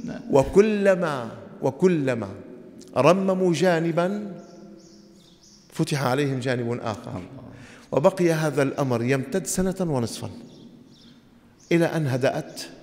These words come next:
Speaker 1: في ال-، في ال-، في ال-، خاصة في أطراف ذلك المكان. في عين المكان لم يتحرك شيء. وهنالك سوق يسمى سوق الجمعة، وهو بحق سوق الجمعة. نعم،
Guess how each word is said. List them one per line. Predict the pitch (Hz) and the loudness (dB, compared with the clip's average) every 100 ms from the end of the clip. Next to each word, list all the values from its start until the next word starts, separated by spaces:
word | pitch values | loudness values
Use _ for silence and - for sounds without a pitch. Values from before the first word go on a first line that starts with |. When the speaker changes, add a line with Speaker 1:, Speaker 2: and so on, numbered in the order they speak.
| - - - - - | -20 -20 -20 -12 -2
Speaker 1:
في | |
ال-، | 131 123 123 | 0 0 -4
في | 123 | -2
ال-، | 127 120 | -2 -2
في | - 131 | -4 -4
ال-، | 117 120 | -4 -4
خاصة | - 156 - 147 | 0 0 0 0
في | 135 147 | 0 -2
أطراف | 131 - 139 139 | -4 -2 -4 -2
ذلك | 120 123 113 120 | -2 -2 -2 -2
المكان. | 110 110 107 98 - - | -4 -2 -4 -6 -12 -12
في | - 127 | 2 2
عين | 143 180 | 4 2
المكان | 160 156 156 170 | 2 0 0 0
لم | 151 143 | 2 0
يتحرك | 131 120 135 120 | -2 -4 -4 -4
شيء. | - 101 - - - - - - - - - | -6 -12 -14 -20 -20 -20 -20 -20 -20 -20 -4
وهنالك | 120 135 180 185 175 | 0 4 4 2 0
سوق | 151 202 180 | 0 -2 -2
يسمى | 139 185 180 | -2 -2 -2
سوق | 151 175 165 | -2 -2 -2
الجمعة، | 135 160 160 104 98 - - - - - - - - | 0 0 2 0 -2 -8 -18 -20 -20 -20 -20 -14 -2
وهو | 156 180 | 0 2
بحق | 160 214 | 0 -4
سوق | - 190 - | -4 -2 0
الجمعة. | 143 151 135 104 92 - - - - - - - - - | 0 0 -2 -4 -8 -16 -18 -20 -20 -20 -20 -20 -16 -2
نعم، | 151 147 | 0 2